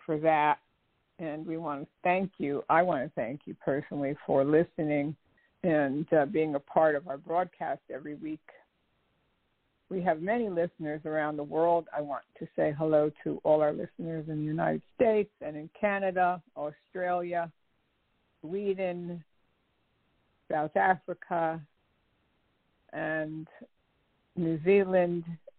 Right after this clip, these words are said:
many different countries around the world. We have listeners, and our listeners, especially in England, too, which we have quite a good listenership there. So we have brethren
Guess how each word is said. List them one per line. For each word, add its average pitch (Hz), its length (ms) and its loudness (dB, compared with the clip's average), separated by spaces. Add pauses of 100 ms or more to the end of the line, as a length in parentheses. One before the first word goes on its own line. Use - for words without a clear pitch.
(120)
many 262 300 2
different 180 340 0
countries 156 580 -4
around 147 280 -2
the 143 80 -4
world. 151 320 2
We 143 160 -8
have 139 220 0 (600)
listeners, 160 760 2
and 147 140 2
our 143 320 4
listeners, 156 480 0
especially 151 540 0
in 120 100 -4
England, 147 500 0 (100)
too, 170 360 2 (720)
which 160 200 -4
we 160 80 0
have 151 240 4 (180)
quite 151 220 4
a 160 60 -4
good 139 320 -4 (180)
listenership 156 720 -4 (100)
there. 156 460 4 (160)
So 151 200 -2 (1120)
we 214 200 -2
have 220 320 2 (180)
brethren 208 580 -2